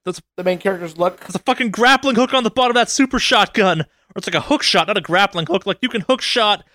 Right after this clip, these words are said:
Speaker 1: in Doom now. And there's that lightsaber weapon, and it's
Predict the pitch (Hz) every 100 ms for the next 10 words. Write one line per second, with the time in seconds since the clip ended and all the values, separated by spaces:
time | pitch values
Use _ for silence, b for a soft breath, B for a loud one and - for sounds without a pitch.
0 | B 214 - 254 247 254 269 247 220 208
1 | 180 160 135 B B B _ 220 254 202
2 | 247 220 247 269 - - 233 226 220 208
3 | - 196 196 202 -